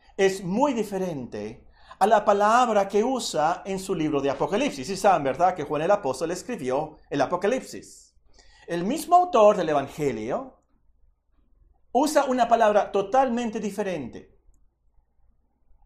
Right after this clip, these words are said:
La palabra es tan diferente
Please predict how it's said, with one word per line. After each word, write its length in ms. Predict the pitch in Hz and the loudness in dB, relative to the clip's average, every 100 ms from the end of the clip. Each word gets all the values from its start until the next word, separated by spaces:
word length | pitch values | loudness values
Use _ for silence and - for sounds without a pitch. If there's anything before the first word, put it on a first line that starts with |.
| _ | _
La 140 | 196 220 | 4 4
palabra 960 | 240 247 330 302 165 131 156 233 - _ _ _ _ _ _ _ _ _ _ _ _ _ _ _ - - _ _ _ _ _ _ - | 6 8 8 8 4 2 0 -2 -8 _ _ _ _ _ _ _ _ _ _ _ _ _ _ _ -20 -20 _ _ _ _ _ _ 2
es 220 | 185 185 | 2 4
tan 220 | 269 294 | 2 2
diferente 840 | 285 226 233 196 151 127 165 - | 2 0 0 0 -2 -4 -6 -8